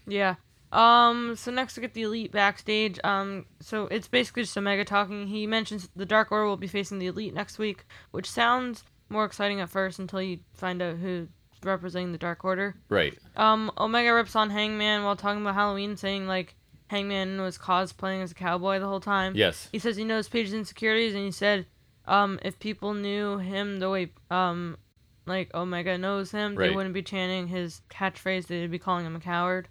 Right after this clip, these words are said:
Speaker 2: Right.
Speaker 1: To
Speaker 2: Coward
Speaker 1: Bret Short.
Speaker 2: crap instead of cowboy crap.
Speaker 1: Yes.
Speaker 2: Yes.
Speaker 1: Uh, what'd you think?
Speaker 2: I thought this was really good. He stayed more serious than sometimes, but he still found a way to sort of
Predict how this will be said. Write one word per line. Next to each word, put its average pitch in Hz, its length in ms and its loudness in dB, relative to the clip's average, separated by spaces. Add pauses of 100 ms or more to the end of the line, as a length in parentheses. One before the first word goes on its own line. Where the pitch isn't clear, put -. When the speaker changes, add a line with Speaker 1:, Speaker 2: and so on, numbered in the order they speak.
Speaker 2:
Right. - 260 2 (260)
Speaker 1:
To 185 180 2
Speaker 2:
Coward 107 320 8
Speaker 1:
Bret - 20 -2
Short. 190 140 0
Speaker 2:
crap 87 320 2
instead 80 300 -6
of 78 80 -4
cowboy 76 520 -4
crap. 64 580 -10 (280)
Speaker 1:
Yes. 190 420 -4
Speaker 2:
Yes. - 420 -6
Speaker 1:
Uh, 180 340 0
what'd 180 260 -4
you 165 40 -16
think? 170 200 -12 (880)
Speaker 2:
I 107 100 8
thought 104 200 4
this 101 180 0
was 87 120 -6
really 92 220 0
good. 95 340 4
He 101 440 -2 (920)
stayed 117 340 6
more 107 200 2
serious 107 460 0
than 123 180 -8
sometimes, 123 460 -2
but 101 140 0
he 95 60 -2
still 95 320 0
found 92 520 0
a 87 80 0
way 85 200 2
to 87 80 -4
sort 87 240 -2
of 76 120 -4